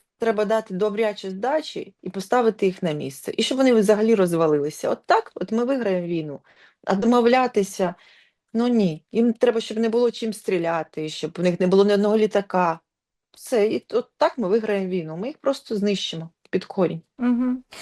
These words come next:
Speaker 2: Просто є думка, що якщо ми в них стріляємо, то вони обов'язково відпо-, м, дадуть якусь відповідь. Але ж це не так працює. Вони,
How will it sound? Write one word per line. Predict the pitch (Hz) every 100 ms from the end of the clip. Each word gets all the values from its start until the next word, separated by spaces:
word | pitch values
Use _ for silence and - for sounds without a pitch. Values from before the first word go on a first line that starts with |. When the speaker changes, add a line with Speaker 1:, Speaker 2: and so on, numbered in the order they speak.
| -
Speaker 2:
Просто | - 320 -
є | 294 285
думка, | 247 285 339 285 262
що | - - 247 226 226 226
якщо | 226 - 233
ми | 226
в | 220
них | 226
стріляємо, | - 247 247 320 359 269
то | 247 220
вони | 208 233 285
обов'язково | 269 220 208 208 - 269 233
відпо-, | 220 226 - 220 233 202 202
м, | 208 196
дадуть | 208 262 247
якусь | 220 220 - 226
відповідь. | 226 214 - 190 185 - - -
Але | 214 277
ж | -
це | 277
не | 277
так | 262 226
працює. | - 202 -
Вони, | 208 226 277